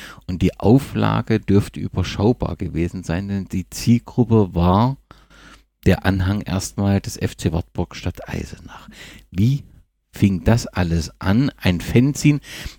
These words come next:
also eine wirklich große Fanszene ist mir in Eisenach nicht jetzt wirklich bekannt. Also das muss ja schon in, in Projekt des Herzens von dir gewesen sein, so ein Fanzine. Nicht, weil's der Markt erfordert hat.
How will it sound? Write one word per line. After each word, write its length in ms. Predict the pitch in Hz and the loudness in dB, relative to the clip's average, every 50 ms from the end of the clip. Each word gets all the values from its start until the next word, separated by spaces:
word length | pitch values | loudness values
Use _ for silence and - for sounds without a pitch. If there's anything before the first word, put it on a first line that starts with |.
| - _ | -20 _
also 140 | - 90 107 | -6 0 4
eine 160 | 127 135 113 | 4 6 8
wirklich 340 | 120 160 165 - 170 156 - | 8 6 6 6 4 4 4
große 400 | - - - 139 160 160 - 135 | 0 0 4 6 6 6 6 4
Fanszene 600 | - - 110 123 151 156 - - - 131 127 123 | 4 4 4 4 4 2 -2 4 4 4 6 6
ist 160 | 120 - - | 2 2 4
mir 80 | 120 120 | 4 4
in 80 | 117 - - | 4 4 4
Eisenach 500 | 113 123 107 113 107 107 110 - - 113 | 4 6 6 6 4 4 4 2 2 2
nicht 180 | 113 107 - | 0 2 4
jetzt 260 | - 104 - - 95 | 4 2 2 2 4
wirklich 560 | 95 110 113 - - 95 85 - - - - - - - - - - 71 67 - - _ _ _ - - - - - _ | 4 4 4 4 0 -2 0 0 -2 -4 -6 -10 -14 -20 -20 -20 -20 -20 -20 -20 -20 _ _ _ -20 -20 -20 -20 -12 _
bekannt. 400 | - 107 95 - - 117 107 - | -10 0 0 2 2 2 0 0
Also 220 | - 92 - 101 90 - - - - - - - - - - _ _ _ - - - - | -2 2 2 2 2 2 -4 -14 -18 -18 -18 -18 -20 -20 -20 _ _ _ -20 -20 -8 -2
das 160 | - - 92 104 | 0 2 4 6
muss 220 | 117 151 160 - | 6 6 6 6
ja 120 | 151 135 | 4 4
schon 280 | 127 - - 120 127 131 | 4 4 2 2 2 2
in, 420 | 123 - 107 110 117 117 113 113 | 2 2 2 2 4 4 2 2
in 240 | 107 - 107 107 101 | 0 -2 -2 -4 -4
Projekt 500 | - - 92 104 101 98 107 - - - | -4 2 4 6 6 6 6 4 4 0
des 160 | 107 - - | 0 2 4
Herzens 420 | 90 104 - - - - - - - | 2 0 0 -2 -6 -6 -4 -4 -2
von 200 | - 95 92 80 | -2 -2 0 4
dir 160 | 92 95 87 | 4 4 4
gewesen 400 | 80 80 76 80 80 80 82 76 | 4 0 0 0 -2 -2 -4 -6
sein, 160 | 76 85 82 | -6 -6 -6
so 80 | 80 80 | -8 -12
ein 60 | 85 | -8
Fanzine. 440 | - - 82 78 - - 87 85 - _ _ _ _ - - | -6 -8 -8 -6 -8 -12 -12 -12 -14 _ _ _ _ -4 2
Nicht, 220 | 120 135 127 - 113 | 4 4 4 6 6
weil's 200 | 113 101 - - | 4 4 4 4
der 140 | 110 101 | 4 4
Markt 360 | 98 98 101 110 113 - - - | 6 6 6 4 4 2 -2 -6
erfordert 440 | 95 - - 120 107 95 - - | -6 0 2 4 4 4 2 2
hat. 200 | - - - - | -4 -6 -6 -10